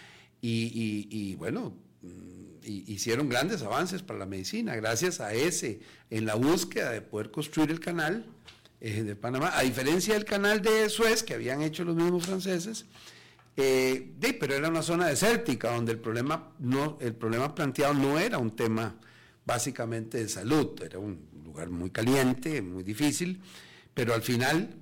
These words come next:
al final no tenía, eh, el impacto sanitario.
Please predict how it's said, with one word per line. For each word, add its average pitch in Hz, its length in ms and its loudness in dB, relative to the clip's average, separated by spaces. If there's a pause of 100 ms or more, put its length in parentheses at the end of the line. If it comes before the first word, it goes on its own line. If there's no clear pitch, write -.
(160)
al 104 140 -4
final 113 440 2
no 123 180 2
tenía, 123 680 2
eh, 95 280 -6
el 98 160 -2
impacto 98 880 -6
sanitario. 101 640 -2